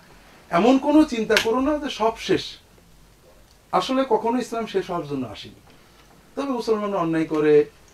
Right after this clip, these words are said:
এক, এক জাতি অন্যায় করে ইসলাম আর এক জাতির কাছে চলে যায়, এটাই স্বাভাবিক। এইবার তোমার প্রশ্নের উত্তর। তাহলে বর্তমান যুগে নয়, এই ধরনের জুলুম, ইসলাম বিরোধী কর্ম যুগে যুগে সব দেশেই, আহ, ছিল, অতীতে ভালো মন্দ ছিল।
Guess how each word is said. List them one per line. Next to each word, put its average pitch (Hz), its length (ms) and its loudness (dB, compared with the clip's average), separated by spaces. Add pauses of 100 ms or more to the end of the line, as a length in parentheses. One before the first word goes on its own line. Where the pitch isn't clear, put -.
(100)
এক, 139 240 -6
এক 151 200 -2
জাতি 156 200 0
অন্যায় 143 240 -2
করে 143 240 0
ইসলাম 135 300 -6
আর 135 80 -4
এক 123 80 -6
জাতির 131 220 -8
কাছে 135 220 -8
চলে 143 260 -2
যায়, 135 280 0 (140)
এটাই - 220 -10
স্বাভাবিক। - 600 -20 (1000)
এইবার 196 320 4
তোমার 156 200 -2
প্রশ্নের 110 340 -14
উত্তর। 120 240 -20 (1000)
তাহলে 190 480 4
বর্তমান 214 480 2
যুগে 175 220 -2
নয়, 135 420 0
এই 165 200 0
ধরনের 175 540 -2
জুলুম, 156 440 4
ইসলাম 139 280 -6
বিরোধী 147 320 -4
কর্ম 143 540 -4
যুগে 143 200 -4
যুগে 139 260 -6
সব 202 380 -4 (100)
দেশেই, 147 300 -6 (100)
আহ, - 720 -18
ছিল, 156 160 -2
অতীতে 139 480 -2
ভালো 127 260 -4
মন্দ 123 240 -8
ছিল। 160 300 -4